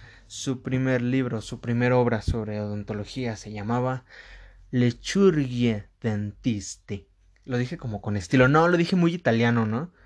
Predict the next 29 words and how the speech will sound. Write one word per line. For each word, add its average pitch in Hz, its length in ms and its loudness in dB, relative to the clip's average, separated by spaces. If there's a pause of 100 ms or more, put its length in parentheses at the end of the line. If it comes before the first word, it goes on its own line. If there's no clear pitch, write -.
(100)
Pero 131 180 6
bueno, 123 280 4
nos 120 180 0
decía, 156 420 0
traducido 170 500 4
al 175 100 2
español, 123 540 -2 (380)
nos 131 160 -2
decía 143 520 -2 (420)
el 127 160 -2
dentista 147 600 -2
cirujano, 107 540 -6 (680)
donde 180 560 2
en 123 160 -4
su 113 480 -4
obra 123 380 0
nos 120 220 -6
decía 113 540 -8 (480)
y 147 80 -6
nos 117 180 -2
describía 120 720 0
la 113 120 2
anatomía 107 720 -2
y 107 80 -4
funciones 113 640 -6
orales 101 420 -10
básicas, - 720 -12
signos, 107 520 -6
síntomas, 104 800 -4